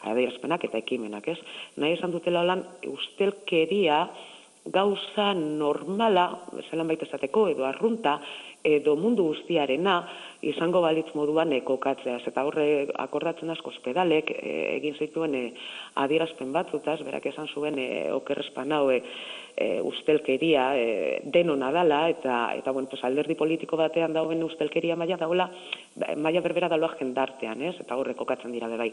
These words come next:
iruzurra prestaziotan, kokatzen da autonomoen iruz-, iruzurra, eta barrez. Eta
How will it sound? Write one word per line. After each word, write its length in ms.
iruzurra 440
prestaziotan, 760
kokatzen 360
da 80
autonomoen 460
iruz-, 280
iruzurra, 680
eta 160
barrez. 220
Eta 280